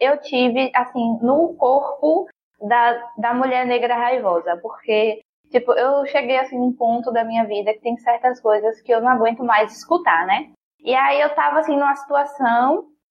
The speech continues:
e assim, não veio de uma pessoa de direita, entendeu? Veio de um, de um gay, assim, que tava no, no meu ciclo de, de amizades. E aí a gente tava falando mal de homem,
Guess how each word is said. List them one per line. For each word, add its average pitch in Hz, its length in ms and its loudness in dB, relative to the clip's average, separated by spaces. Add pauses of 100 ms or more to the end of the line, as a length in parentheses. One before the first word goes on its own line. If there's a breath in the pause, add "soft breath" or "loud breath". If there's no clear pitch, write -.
e 214 100 0
assim, 320 240 0
não 233 140 2
veio 294 160 0
de 359 60 0
uma 330 120 0
pessoa 285 320 0
de 214 100 -4
direita, 208 400 0
entendeu? 214 460 0
Veio 302 300 0
de 302 80 2
um, 262 180 0
de 233 100 -2
um 320 140 2
gay, 247 280 2
assim, 220 280 -6
que - 180 -20
tava 262 520 0
no, 277 260 0
no 254 160 2
meu 294 160 0
ciclo 240 460 0 (100)
de, 233 500 -10
de 226 200 -2
amizades. 233 540 0 (340)
E 262 80 0
aí 269 240 2
a 285 40 0
gente 311 160 -2
tava 302 180 0
falando 285 600 0
mal 320 240 2
de 233 100 -2
homem, 226 300 2